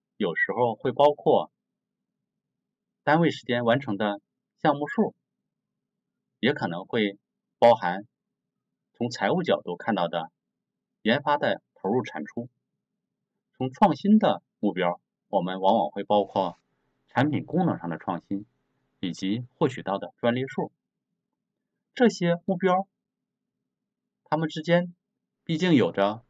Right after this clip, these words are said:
一个相互的一个优先关系，所以我们在构建我们的研发管理体系的时候，我们一定要搞清楚哪些指标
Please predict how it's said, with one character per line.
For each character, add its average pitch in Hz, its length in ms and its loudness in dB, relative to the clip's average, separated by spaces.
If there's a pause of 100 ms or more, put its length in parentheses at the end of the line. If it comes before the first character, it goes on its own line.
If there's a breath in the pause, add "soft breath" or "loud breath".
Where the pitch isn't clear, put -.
(300)
一 104 100 -2
个 113 380 4 (140)
相 185 260 2
互 190 160 0
的 113 100 2
一 92 140 -2
个 95 380 0
优 147 140 4
先 160 200 -2
关 214 240 2
系， - 240 -10 (440)
所 123 80 0
以 127 60 6
我 139 200 6
们 92 300 -6 (380)
在 110 380 2 (560)
构 165 200 2
建 156 160 0
我 104 120 0
们 80 140 -16
的 95 280 -6
研 123 160 -4
发 151 100 -4
管 147 200 -2
理 185 80 -2
体 170 260 -14
系 123 240 -8
的 95 160 -4
时 - 160 -8
候， 90 260 -4 (380)
我 90 100 -6
们 95 140 -4
一 104 80 -2
定 143 100 -8
要 139 240 -8
搞 85 160 2
清 139 220 -12
楚 - 180 -20 (720)
哪 85 200 -12
些 196 180 0
指 107 180 -6
标 95 320 -4